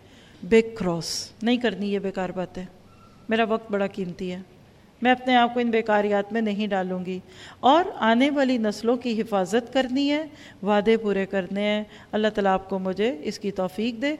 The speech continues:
آگے لکھیے فورٹی ون سے ففٹی ٹو، ٹاپک کیا ہے؟ کائنات توحید کے سوا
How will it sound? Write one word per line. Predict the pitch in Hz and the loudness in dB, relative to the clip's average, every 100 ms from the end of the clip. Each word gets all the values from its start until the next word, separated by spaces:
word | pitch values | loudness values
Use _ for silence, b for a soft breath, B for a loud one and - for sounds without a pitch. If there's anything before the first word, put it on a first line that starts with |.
| B B B | B B B
آگے | 233 277 | 2 2
لکھیے | 285 285 320 | 0 0 -2
فورٹی | 311 226 320 233 | 0 2 2 0
ون | 196 208 254 294 | 0 2 4 2
سے | - 277 | 0 0
ففٹی | 269 220 220 220 208 | 0 -4 -4 -6 -6
ٹو، | 233 262 330 - - | -4 -4 -4 -6 0
ٹاپک | 208 214 285 285 | 0 0 -4 2
کیا | 277 277 | 2 4
ہے؟ | 302 330 B B B | 0 -2 B B B
کائنات | 226 220 214 214 226 254 - | 2 2 4 2 2 2 0
توحید | 240 214 233 269 233 | 0 2 0 -2 -2
کے | 262 | -2
سوا | 247 233 240 | -2 0 0